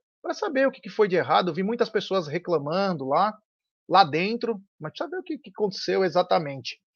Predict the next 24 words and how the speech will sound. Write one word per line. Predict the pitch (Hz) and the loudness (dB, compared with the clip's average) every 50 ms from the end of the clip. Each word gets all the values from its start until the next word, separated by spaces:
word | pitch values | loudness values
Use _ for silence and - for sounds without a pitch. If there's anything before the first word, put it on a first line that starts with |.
| _ _ - _ _ _ _ _ - - | _ _ -20 _ _ _ _ _ 0 4
Ah, | 214 226 233 226 233 226 226 220 220 220 - _ _ _ _ _ _ _ - | 6 6 8 6 6 6 4 4 2 0 -6 _ _ _ _ _ _ _ -4
Brunera, | 190 233 254 294 302 294 285 226 165 131 123 165 _ _ _ _ _ _ _ _ _ _ _ - | -2 0 2 4 6 8 8 8 8 6 2 -6 _ _ _ _ _ _ _ _ _ _ _ -12
vou | 196 208 | -6 0
mandar | 269 240 254 254 | 2 4 4 4
pra | 247 254 226 | 6 4 4
você | 190 190 180 - - 160 | 4 2 -2 0 2 2
essa. | 156 180 208 208 190 - - 123 123 _ _ _ _ _ _ _ _ _ _ - | 4 4 4 2 2 -2 -10 -12 -12 _ _ _ _ _ _ _ _ _ _ -10
O, | 190 202 208 214 214 220 214 214 214 214 214 214 214 - | -6 -4 -2 0 0 2 2 2 2 2 2 0 -2 -2
todos | - - 415 392 240 | -2 2 2 2 2
os | 262 233 - | 0 -4 0
sites | - 190 190 202 196 - 156 143 | 4 6 6 6 6 4 0 2
aí | 160 160 175 196 185 | 2 2 2 2 0
de | 151 165 180 175 175 170 165 160 156 | -2 -2 -2 0 0 0 0 0 -2
probabilidade | - - 180 165 170 160 165 151 135 117 113 143 165 190 208 208 196 170 160 165 | -2 -4 -2 0 0 0 0 -2 -4 -4 -2 2 4 4 6 4 4 2 0 -4
tão | - 202 202 | -6 -4 -4
dando | 180 208 214 220 | -2 -2 -2 -2
o | - | -2
Palmeiras | 196 185 190 202 202 190 | -2 0 0 0 -2 -4
com | - - 190 | -6 -4 -4
oitenta | 180 170 165 - 196 214 208 196 185 | -2 -2 -2 -4 -6 -6 -4 -2 -4
e | 160 | -4
seis | - - 185 180 | -2 -4 -6 -6
por | - - 139 123 | -6 -10 -12 -12
cento | - - 180 196 196 185 - 180 - | -8 -6 -4 -4 -2 -4 -4 -6 -10